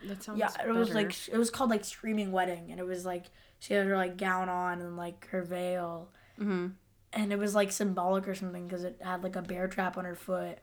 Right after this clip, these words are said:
Speaker 2: And monk-, 'cause it's all wavy, like,
Speaker 1: Mm-hmm.
Speaker 2: the actual
Speaker 1: Yeah.
Speaker 2: thing. And he goes, "It's just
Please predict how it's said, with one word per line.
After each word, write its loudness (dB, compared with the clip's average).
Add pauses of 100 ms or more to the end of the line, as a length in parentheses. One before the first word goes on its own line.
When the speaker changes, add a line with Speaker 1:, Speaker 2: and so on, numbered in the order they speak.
(600)
Speaker 2:
And 0
monk-, 0
'cause 4
it's 2
all 12
wavy, 8
like, -6 (160)
Speaker 1:
Mm-hmm. 2
Speaker 2:
the 6
actual 10
Speaker 1:
Yeah. 6
Speaker 2:
thing. 8
And 2
he 2
goes, 6
"It's -12
just 0